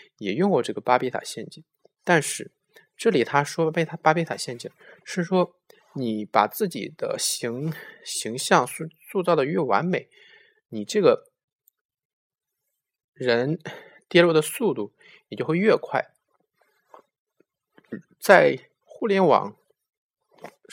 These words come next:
呃，互联网如此大行其道的这个背景下，你这个互联网大行其道的背景下，这个人从神坛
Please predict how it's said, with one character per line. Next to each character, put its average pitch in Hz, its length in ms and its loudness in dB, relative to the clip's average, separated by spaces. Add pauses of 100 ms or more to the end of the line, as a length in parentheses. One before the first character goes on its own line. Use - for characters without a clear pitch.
(360)
呃， 117 180 -10
互 - 180 -6
联 180 140 2
网 101 320 2 (260)
如 123 240 -6
此 - 140 -12
大 117 180 4
行 127 240 -12 (380)
其 - 200 -8
道 147 140 6
的 104 120 2
这 - 120 -8
个 - 60 -10
背 175 220 0
景 113 180 -6
下， - 260 -8 (1700)
你 107 140 -6
这 147 160 -4
个 110 260 -2 (2250)
互 - 220 -8
联 160 160 4
网 104 160 0
大 127 120 2
行 127 160 -6
其 - 140 -14
道 117 100 -2
的 107 60 -4
背 139 180 -2
景 101 160 -12
下， - 240 -12 (1080)
这 165 120 0
个 131 120 2
人 104 400 -2 (800)
从 110 320 -12
神 113 260 -6
坛 107 300 -8